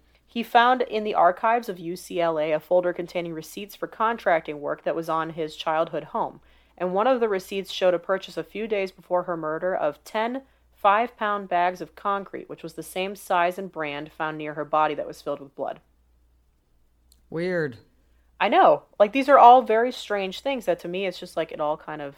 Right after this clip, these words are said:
Speaker 2: Links up
Speaker 1: connects
Speaker 2: perfectly. <laughs>
Speaker 1: connects the dots really, really well. And so, um, yeah, I mean, that's, that's the Black Dahlia murder. They, they,
Speaker 2: So wait.
Speaker 1: oh, there's also one more thing. There's a transcript that he found of a call.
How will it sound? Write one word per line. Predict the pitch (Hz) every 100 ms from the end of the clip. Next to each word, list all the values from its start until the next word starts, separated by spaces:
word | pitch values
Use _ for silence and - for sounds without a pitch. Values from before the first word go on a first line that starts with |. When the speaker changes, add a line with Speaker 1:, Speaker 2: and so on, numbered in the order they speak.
| - _ _ _ _ _
Speaker 2:
Links | 143 151 156 147 165
up | 147
Speaker 1:
connects | 143 139
Speaker 2:
perfectly. | 147 202 202 214 240 269 277 -
<laughs> | 208
Speaker 1:
connects | 156 151 180 220 -
the |
dots | 214 214 160 -
really, | 151 151 170 185
really | 202 214
well. | 220 208 151 143 170
And | 170 175
so, | - 202 196 190 - _ _ _
um, | - 185 180 180 185 185 _ _ _ _ _ _ _ _ _ _ -
yeah, | 190 262 160 -
I |
mean, | 202 202
that's, | 226 247 - -
that's | 254 269
the | 233
Black | 214 208 208
Dahlia | 196 190
murder. | 190 170
They, | 156 185
they, | - 214 202 202 202
Speaker 2:
So | - 156
wait. | 156 156 143
Speaker 1:
oh, | 233
there's | 220 233
also | 240 240 240
one | 202
more | 190 175
thing. | - 156 139 _ _ _
There's | - 190
a | 190
transcript | - 233 226 226 226 - 135 - -
that | 160
he | 165
found | 147 143 131 131 -
of | 156 156
a | 156
call. | - 196 156 131